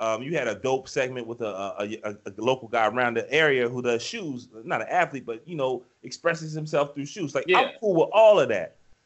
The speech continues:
Speaker 1: But Cam is taking it to a whole other level, bro. I don't know what's up with your man Cam.
Speaker 2: I'm,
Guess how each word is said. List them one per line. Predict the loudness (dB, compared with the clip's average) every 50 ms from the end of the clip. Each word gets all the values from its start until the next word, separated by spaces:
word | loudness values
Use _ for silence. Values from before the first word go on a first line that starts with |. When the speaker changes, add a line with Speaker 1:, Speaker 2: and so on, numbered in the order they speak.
| _ _ _ 0
Speaker 1:
But | 2 2 2
Cam | 2 2 6 6 8 6 6 4
is | 2 4
taking | 4 4 4 2 0
it | -4 -4
to | -2 0
a | 0 2
whole | 4 6 8 8 8 8
other | 8 8 6 4 4
level, | 4 6 6 6 4 0 -8
bro. | -10 -8 -6 -6 -4 0 4
I | 4 6 6
don't | 6 4 4
know | 0 -4 -8 -8 -6
what's | -2 -2 -2 -2 -2 -8
up | -14 -12
with | -14 -16 -20
your | -18 -18
man | -16 -14 -14 -16 -16 _
Cam. | -20 -20 -20 -20 -20 _ _ _ _ _ _ _ _ _ _ _ _ _ _ _ _ _ _ _ _ _ 2
Speaker 2:
I'm, | 4 6 6 6 4 -2